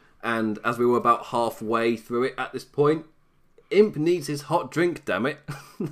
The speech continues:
Like, I can't sit there for the entire four hours without refreshing, especially this late at night.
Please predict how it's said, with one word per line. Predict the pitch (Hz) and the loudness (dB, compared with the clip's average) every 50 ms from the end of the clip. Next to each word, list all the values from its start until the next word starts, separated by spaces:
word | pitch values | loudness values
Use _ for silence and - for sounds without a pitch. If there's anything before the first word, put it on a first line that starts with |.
| - - - - - 165 - | 0 0 0 0 -2 0 2
Like, | 208 180 160 - - - - - - - - | 2 2 0 -2 -14 -20 -20 -20 -20 -16 -10
I | 127 | -6
can't | 113 - 147 165 175 151 | -2 0 2 2 2 0
sit | 139 147 151 147 | 0 -2 0 0
there | 143 135 131 | 0 -2 -2
for | 143 139 | -2 -2
the | 135 139 | 0 0
entire | 135 123 - - 147 135 135 135 123 | 0 0 0 2 2 2 4 2 0
four | - - 139 127 123 92 | -4 -2 -2 -2 0 0
hours | 120 117 110 101 95 95 90 | 0 0 0 0 -2 -2 -4
without | 95 90 101 104 98 104 | -4 -2 -2 -2 -2 -2
refreshing, | 110 104 - - 101 90 - - 90 90 90 | -6 -8 -6 -6 -6 -6 -6 -6 -6 -6 -6
especially | 90 - - - 117 110 - - 101 92 | -8 -10 -6 -4 -4 -4 -4 -6 -8 -6
this | 92 90 - | -8 -8 -8
late | 90 90 82 71 | -6 -8 -8 -8
at | - 82 | -6 -6
night. | 92 90 87 87 85 | -4 -4 -4 -4 -6